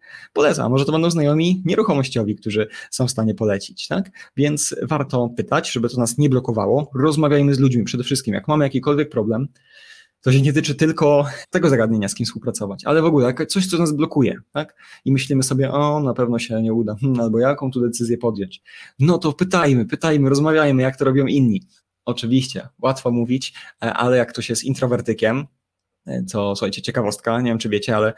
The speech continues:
ja się uważam za introwertyka. Być może, e, jak tutaj przez kamerę tutaj mnie oceniacie, stwierdzacie, "E, nie". Ale, ale tak, ale tak, e, to jakby wiem, o czym, e, introwertycy myślą, no ale ten, zapytać. No słuchajcie, ale są właśnie jakieś spotkania takie mniejsze, albo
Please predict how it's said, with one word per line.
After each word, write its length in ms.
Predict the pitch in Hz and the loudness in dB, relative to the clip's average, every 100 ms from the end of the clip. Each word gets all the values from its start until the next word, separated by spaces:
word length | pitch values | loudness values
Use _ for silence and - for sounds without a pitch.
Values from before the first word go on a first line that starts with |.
| - | -6
ja 80 | 123 | -4
się 120 | 120 | -2
uważam 260 | 117 117 117 | 0 0 0
za 100 | 117 | 0
introwertyka. 800 | - 139 123 120 120 107 123 143 - - - | 2 2 2 0 0 -4 -2 -6 -8 -18 -18
Być 120 | - | -6
może, 540 | 120 120 117 113 113 - | -2 2 2 4 2 0
e, 80 | 113 | 0
jak 200 | 113 - | 0 -2
tutaj 200 | 113 110 | -4 -2
przez 400 | - 110 - 107 117 | -2 -2 -2 -2 -2
kamerę 320 | 123 120 117 | 0 2 2
tutaj 160 | 113 117 | 2 2
mnie 120 | 120 | 2
oceniacie, 380 | 117 - 120 120 | 0 -2 -2 -2
stwierdzacie, 480 | - 107 113 - 175 | -6 -2 -2 0 0
"E, 380 | 185 165 - 190 | 2 2 -2 -8
nie". 260 | - - - - - 185 | -14 -16 -14 -12 -8 -2
Ale, 380 | 135 190 247 - | 0 2 0 0
ale 160 | 190 | 0
tak, 260 | 185 139 - | 2 0 0
ale 160 | 151 170 | -2 0
tak, 340 | 104 - - | -2 -4 -8
e, 120 | 123 127 | -4 0
to 220 | 135 143 | 4 4
jakby 240 | 143 143 | 4 4
wiem, 240 | 147 165 147 | 4 4 2
o 240 | 98 135 | 2 0
czym, 280 | 135 131 127 | 0 0 0
e, 380 | - 123 123 - | -2 -2 0 -2
introwertycy 580 | 135 131 127 123 - | -4 -2 -2 -4 -4
myślą, 320 | 110 110 151 143 | -2 0 0 0
no 100 | 127 | 2
ale 180 | 127 | 0
ten, 360 | 117 92 - 95 | -2 -6 -12 -8
zapytać. 440 | 127 131 120 - - - - | -4 -2 -4 -10 -20 -20 -12
No 100 | - | -6
słuchajcie, 280 | 320 208 175 | 0 0 2
ale 120 | 170 | 2
są 240 | 196 214 196 | 2 2 2
właśnie 240 | 156 135 | 2 -2
jakieś 200 | 117 117 | -6 -6
spotkania 480 | - - - 135 117 | -10 -10 -2 0 0
takie 220 | - 117 | -2 -4
mniejsze, 280 | 117 147 143 | -2 0 0
albo 220 | 120 113 | 0 0